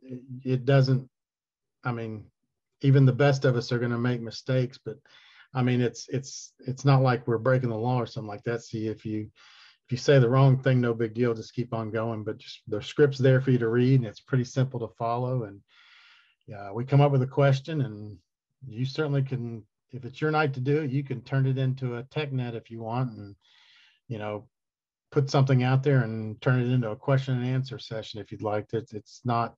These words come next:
uh, nothing's written in stone, but, uh, do consider participating in that too. And like I said, you don't have to have a radio. If you got a smartphone with, uh, Echolink capability, which most of us do, uh, you can even run the net from there. That's what I've been doing for the last several months. So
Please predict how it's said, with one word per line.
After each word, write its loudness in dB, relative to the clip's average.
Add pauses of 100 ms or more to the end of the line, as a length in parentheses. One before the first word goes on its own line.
uh, 0
nothing's 0
written 2
in -2
stone, -4 (400)
but, -14 (140)
uh, -8
do 4
consider 4
participating 0
in -4
that -4
too. 0
And 4
like -6
I -12
said, -12
you -4
don't 4
have 6
to 0
have 0
a -4
radio. 0
If -20
you -8
got 0
a 2
smartphone 0
with, -6
uh, -8
Echolink -4
capability, -4
which -16
most -10
of -6
us -10
do, -4 (540)
uh, -12 (500)
you -4
can 4
even 6
run 4
the 6
net 4
from -8
there. -4
That's -2
what 0
I've 0
been -6
doing -6
for -10
the -6
last -4
several -4
months. -10
So -12